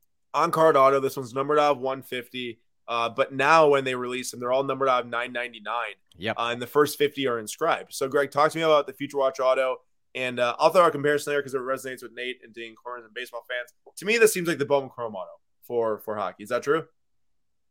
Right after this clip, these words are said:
Speaker 2: I like that comparison. I like that comparison. Um, all on-card auto, uh, nine hundred ninety-nine copies, as you said it. And this is,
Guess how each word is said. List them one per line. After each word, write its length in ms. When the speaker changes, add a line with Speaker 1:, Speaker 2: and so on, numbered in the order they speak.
Speaker 2:
I 500
like 300
that 160
comparison. 600
I 120
like 240
that 180
comparison. 640
Um, 480
all 240
on-card 420
auto, 500
uh, 180
nine 240
hundred 300
ninety-nine 480
copies, 400
as 160
you 80
said 260
it. 160
And 180
this 240
is, 380